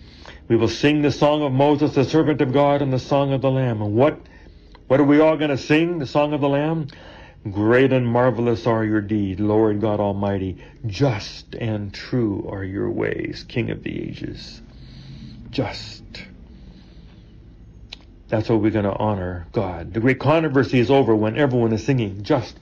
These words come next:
you are just, God." That's when it's gonna be done. Pretty clear, God cares about justice. In Jeremiah four, verse two,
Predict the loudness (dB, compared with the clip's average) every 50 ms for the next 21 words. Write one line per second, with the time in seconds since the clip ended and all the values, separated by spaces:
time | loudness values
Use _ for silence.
0 | -20 -20 -20 -6 -2 0 2 2 0 0 0 0 0 0 -2 -6 -12 -12 -10 -10
1 | -10 -12 -14 -14 -16 -18 -18 -20 -20 -20 -20 -20 -20 -20 -20 -20 -20 -20 -20 -20
2 | -20 -20 -20 -20 -20 -20 -20 -20 -20 -20 -20 -20 -20 -20 -20 -20 -20 -20 -20 -18
3 | -18 -18 -18 -18 -18 -16 -4 -2 0 0 0 -2 -6 -6 -6 -6 -6 -8 -8 -6
4 | -6 -6 -4 -4 -6 -4 -4 -4 -4 -6 -8 -10 -14 -16 -16 -18 -20 -18 -18 -18
5 | -18 -18 -20 -20 -20 -18 -18 -18 -18 -18 -20 -20 -20 -20 -20 -20 -20 -20 -20 -20
6 | -20 -20 -2 2 2 4 4 2 2 2 4 4 4 4 2 0 0 0 0 0
7 | -2 0 0 0 0 0 -2 -2 -4 -4 -4 -6 -6 -8 -8 -8 -8 -10 -10 -10
8 | -10 -10 -10 -10 -8 -2 2 2 4 4 4 4 2 2 2 0 0 2 4 4
9 | 6 6 4 4 2 0 -2 -2 -6 -8 -6 -6 -4 -4 -6 -8 -10